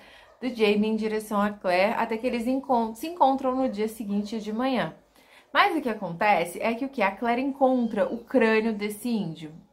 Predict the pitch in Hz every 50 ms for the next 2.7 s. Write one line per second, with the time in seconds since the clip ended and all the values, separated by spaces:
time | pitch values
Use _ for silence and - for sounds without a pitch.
0 | _ _ _ - - 202 - - 277 269 285 302 302 269 208 202 202 202 - 196
1 | 190 196 185 190 190 - 202 185 202 214 202 196 180 175 185 202 208 208 - 202
2 | 196 202 202 - - 180 175 170 160 156 170 - - -